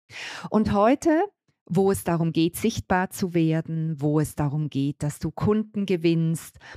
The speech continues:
dass du eine Community aufbaust, da ist die Frage nach dem Content wieder omnipräsent. Und wahrscheinlich ist es dir aufgefallen, dass wenn du ein bisschen rumschaust und guckst, wie machen denn andere das,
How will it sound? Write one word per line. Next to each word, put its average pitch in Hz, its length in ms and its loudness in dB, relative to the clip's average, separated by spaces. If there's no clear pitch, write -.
dass - 160 0
du - 80 2
eine 190 160 2
Community 202 760 0
aufbaust, 151 920 0
da - 80 2
ist - 220 2
die 240 60 4
Frage 180 420 -2
nach 175 140 -6
dem 165 180 -2
Content 151 580 -2
wieder 151 300 0
omnipräsent. 139 1000 -2
Und 220 300 2
wahrscheinlich 220 480 2
ist 185 100 -6
es - 120 -12
dir - 200 0
aufgefallen, 160 640 2
dass 156 240 -2
wenn 160 200 2
du 151 240 2
ein - 360 -14
bisschen 160 300 2
rumschaust 160 800 0
und 160 120 -2
guckst, - 440 -2
wie 160 80 4
machen 165 320 2
denn 147 180 -2
andere 226 420 2
das, 139 540 -6